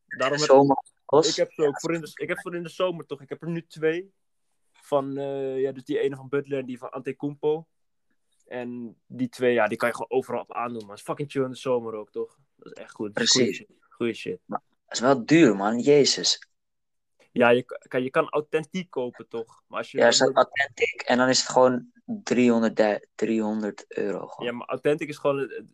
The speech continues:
Speaker 1: het, het komt het meest in de buurt tot een official jersey, zeg maar. Dus wat ze echt
Speaker 2: Maar
Speaker 1: hebben gedragen.
Speaker 2: Ja,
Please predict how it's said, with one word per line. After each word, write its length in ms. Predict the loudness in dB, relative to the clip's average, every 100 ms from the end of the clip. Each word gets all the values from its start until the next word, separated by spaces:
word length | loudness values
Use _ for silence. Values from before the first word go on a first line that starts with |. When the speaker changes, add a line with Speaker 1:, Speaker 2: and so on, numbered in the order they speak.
| _
Speaker 1:
het, 240 | -20 -18
het 180 | -18 -4
komt 200 | -2 -2
het 120 | 0
meest 260 | 4 4 4
in 100 | -4
de 80 | -6
buurt 400 | -2 -4 -4 -12 -8
tot 180 | -6
een 300 | -4 -8 -10 _ _ _ _ _ -20 -4
official 500 | -2 2 2 2 0
jersey, 340 | 0 -4 -4 -12
zeg 160 | -16
maar. 260 | -14 -14 -16 _ _ _ _ _ _ _
Dus 120 | -4
wat 140 | -2
ze 80 | 2
echt 140 | 2
Speaker 2:
Maar 80 | 2
Speaker 1:
hebben 180 | 0 -6
gedragen. 440 | -6 -6 -6 -14 -20 _ _ _ _ _ _ _ _ _ _ _ _ _ _
Speaker 2:
Ja, 540 | 4 6 8 6 4